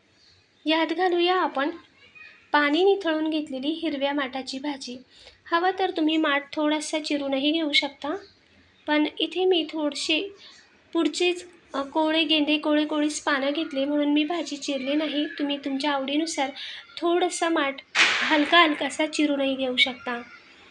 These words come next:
आता सर्व पाणी निथळून घेतलेला माठ घातला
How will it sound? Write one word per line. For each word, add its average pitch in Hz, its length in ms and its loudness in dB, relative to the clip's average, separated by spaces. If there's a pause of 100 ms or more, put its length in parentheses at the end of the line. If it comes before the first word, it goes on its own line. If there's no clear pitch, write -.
(600)
आता 330 200 0
सर्व 349 480 4
पाणी 294 320 2
निथळून 302 420 2
घेतलेला 269 460 0
माठ 254 320 -4
घातला 277 480 -4